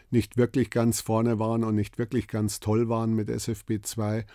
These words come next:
Aber, ähm, das war dann für mich der Punkt, wo ich, äh, dann meinem Intendanten angeboten habe, äh, soll ein anderer versuchen, die Sache besser zu machen. Ich kann's nicht besser, als ich's zu der Zeit mit dem Personal, was ich hatte, versucht hatte.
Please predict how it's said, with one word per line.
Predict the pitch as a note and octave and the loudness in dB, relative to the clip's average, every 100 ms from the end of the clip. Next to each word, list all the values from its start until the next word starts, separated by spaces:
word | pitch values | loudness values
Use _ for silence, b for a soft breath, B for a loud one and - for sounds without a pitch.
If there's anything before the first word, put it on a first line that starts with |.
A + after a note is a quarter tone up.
| B B B B | B B B B
Aber, | B2 A2 A2 G2+ A2+ A2 A2 | 6 8 8 6 4 6 6
ähm, | G#2+ A2 - - | 4 2 -2 -2
das | A2+ - | 0 2
war | A2 | 2
dann | G#2+ G#2+ | 4 2
für | G2+ A2 | 2 2
mich | G#2+ - | 2 0
der | A2 | -2
Punkt, | G2 A2 A2 - | 0 0 -2 -4
wo | A2 G#2+ | -2 0
ich, | G#2 - | -2 -4
äh, | C3 G#2+ G#2+ | -2 0 -2
dann | A2 G#2+ A2 A2+ | -2 0 0 0
meinem | A2+ G#2+ A2 | 0 0 0
Intendanten | A#2+ G#2+ A2 G#2+ G#2 A#2 | -2 -2 0 2 0 -2
angeboten | A2+ A2 G#2+ - A2 G#2 A2 | -4 0 0 0 -4 -2 0
habe, | G#2 G#2 G#2 G2+ b b b b b | 2 2 0 -2 b b b b b
äh, | - A2+ A2+ | -2 0 0
soll | - B2 A2 | -2 2 2
ein | G#2+ | 2
anderer | A#2+ A2+ A2+ G#2+ G#2 | 0 0 2 0 0
versuchen, | A2 G2 A2+ G2 G#2+ G#2+ A2+ | -2 -4 -4 -2 0 0 -2
die | A#2 | -4
Sache | G#2 A2 G2 | -4 -2 -2
besser | G#2 A2 - A2 | -2 -4 -4 -4
zu | - | 0
machen. | G#2+ G#2 G#2+ | 0 0 -2
Ich | A#2+ B2 - | -4 -6 -4
kann's | A2 G#2+ | -2 0
nicht | A#2 G#2+ - | 0 -2 -2
besser, | G#2+ - A2+ | -4 -2 -4
als | A2+ G#2+ | -6 -8
ich's | G#2+ - - b b b b b | -8 -8 -12 b b b b b
zu | - | 0
der | A#2 A#2 A2 | 4 4 4
Zeit | - G#2+ G#2 A2 - | 2 2 2 2 2
mit | A2+ - - | 0 0 0
dem | A2+ G#2+ | 2 2
Personal, | G#2+ G#2 G#2+ G2+ G2+ | 0 2 2 2 -2
was | G#2 G2+ | -4 -4
ich | G#2+ | -6
hatte, | G#2 G2+ | -6 -6
versucht | G#2 G#2+ - G#2 - | -8 -8 -10 -12 -14
hatte. | A2+ G#2+ | -16 -16